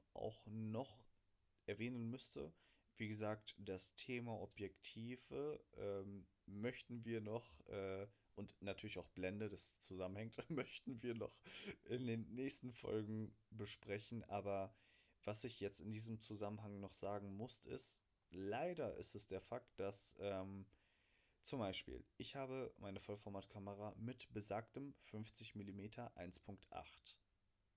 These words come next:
Also Offenblende eins Punkt acht. Ich denke mal, den meisten sagt das was. Ähm,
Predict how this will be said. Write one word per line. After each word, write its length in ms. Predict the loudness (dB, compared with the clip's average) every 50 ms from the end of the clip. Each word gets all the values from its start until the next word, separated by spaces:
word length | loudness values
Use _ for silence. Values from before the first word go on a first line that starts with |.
| _ _ -4
Also 240 | -2 -2 -2 -2 -6 -4 -2
Offenblende 520 | -2 -2 -2 0 0 0 0 0 0 -4
eins 160 | -6 -8 -10
Punkt 240 | -12 -12 -12 -12 -12
acht. 260 | -14 -16 -20 -16 -12 -12
Ich 120 | -10 -6
denke 200 | -6 -6 -6 -4
mal, 140 | -2 -2 -2
den 160 | 0 -2 -2
meisten 320 | -2 -4 -4 -6 -8 -10 -8
sagt 260 | -8 -10 -10 -12 -18
das 140 | -16 -14 -12
was. 240 | -12 -12 -14 -16 -20 -20 -20 -20 -20 -20 -20 -20 -20 -20 -20 -20 -6 _ 6
Ähm, 440 | 8 8 8 8 6 4 4 2